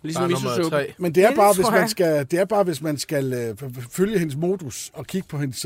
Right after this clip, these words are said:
Speaker 3: bolletræ, hvordan, øh, grenene sådan ligesom snirkler sig ind i hinanden, ikke?
Speaker 4: Hvornår kommer Bent så tilbage?
Speaker 3: Jamen, jeg tror, han er ude.
Speaker 4: Han
Speaker 3: Jeg,
Speaker 4: er
Speaker 3: ja,
Speaker 4: ude.
Speaker 3: ja, det er for
Speaker 4: Men,
Speaker 3: lang
Speaker 4: men
Speaker 3: tid
Speaker 4: hør
Speaker 3: siden.
Speaker 4: lige her. Hvis en mand, altså,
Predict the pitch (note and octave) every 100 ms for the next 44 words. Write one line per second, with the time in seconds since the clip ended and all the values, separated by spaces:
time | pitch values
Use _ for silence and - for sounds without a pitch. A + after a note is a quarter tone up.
0 | C3 D3+ F3 - C#3+ B2+ C3 D3 F3+ D3+
1 | D#3 - D#3 F3+ F3+ D3+ E3 E3 F#3 E3
2 | - D#3 E3 D3 C#3 D#3+ F#3 C#3 B2 C3
3 | F3 G3+ B3 B3 C4 C4+ D4 C#4 G#3 C4
4 | C4+ C4+ C#4 B3+ A#3 A#3 A3+ A#3+ D#3 -
5 | E3+ D#3 D3 B2+ B2 B2+ C3 A3+ A3+ G#3
6 | G3+ A3 F#3+ E3+ D3 - E3+ B3+ A#3+ A#3
7 | F3 A3 B3 B3 A3 A3+ A3 - - -
8 | A3 A3+ B3+ G#3 A#3+ A3 A3+ C4+ D#4 _
9 | - A#3 B3+